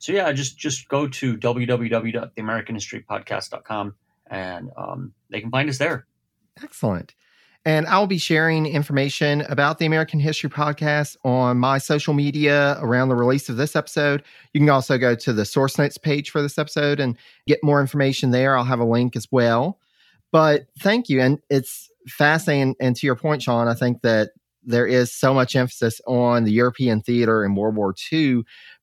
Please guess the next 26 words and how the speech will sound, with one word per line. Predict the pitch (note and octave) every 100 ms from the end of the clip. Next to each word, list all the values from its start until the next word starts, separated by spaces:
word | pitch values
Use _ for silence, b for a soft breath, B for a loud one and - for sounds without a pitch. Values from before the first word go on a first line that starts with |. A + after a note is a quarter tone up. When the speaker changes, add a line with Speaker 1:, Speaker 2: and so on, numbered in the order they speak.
| -
Speaker 2:
But | C3+ B2+ B2 -
the | A#2 A2+ A2 G#2+ _
Pacific | - D3+ D3 -
Theater, | C#3 C#3+ C3 A#2 A2
there | A2+
was | A2 -
so | - - C3 C3+ C3+
much | B2+ B2 -
going | A#2+ A#2+
on, | B2 A#2+
and | G#2
especially | G#2+ C#3 D#3+ B2+
whenever | A#2+ B2
you | A#2 A2+
think | B2+ A#2
of | G2
the | F2
scope | - - B2+ D3+
of | G#2+ F2+
it, | F2 -
just | A#2 A2+
how | - B2 B2+ C3+
large | A2 A2+ B2 A2+
the | G#2+
Pacific | - B2+ A#2 G#2+
is | A#2+ C#3 G#2+ G2+